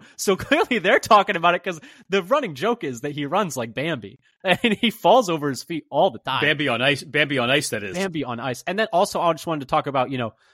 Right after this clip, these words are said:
Speaker 1: Matt LaFleur. So I think that indicates some really awesome play calling in the pass game, the fact they were able to get such good separation for their receivers. And then in the run game, um, yards before contact, these numbers are per P F F.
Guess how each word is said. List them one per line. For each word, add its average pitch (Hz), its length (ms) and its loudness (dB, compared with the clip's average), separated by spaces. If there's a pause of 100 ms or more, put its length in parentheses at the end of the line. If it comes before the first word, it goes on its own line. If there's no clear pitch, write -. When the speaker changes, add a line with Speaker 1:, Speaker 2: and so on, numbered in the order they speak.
(140)
Speaker 1:
Matt 147 160 2
LaFleur. 143 360 0
So 139 240 -4
I 156 80 2
think 143 160 -8
that 151 220 2
indicates 143 400 -6
some 131 160 -10
really 135 240 -4
awesome 131 380 -6
play 143 180 -4
calling 131 300 -2
in 113 60 -10
the 107 60 -12
pass 127 300 -4
game, 143 160 -6
the 123 60 -8
fact 117 260 -6
they 120 80 -8
were 113 100 -4
able 117 160 -6
to 120 60 -10
get 127 160 -6
such 113 200 -8
good 127 180 -6
separation 120 520 -8
for 123 140 -6
their 113 100 -4
receivers. 143 500 -8 (500)
And 165 120 -2
then 220 100 0
in 220 80 -4
the 180 80 -2
run 143 280 -2
game, 107 240 -4 (400)
um, 123 300 -2
yards 151 280 0
before 151 240 -6
contact, 139 380 -6
these 135 180 -6
numbers 127 240 -4
are 117 60 -6
per 113 140 -14
P 123 160 -6
F 107 120 -8
F. 139 220 -2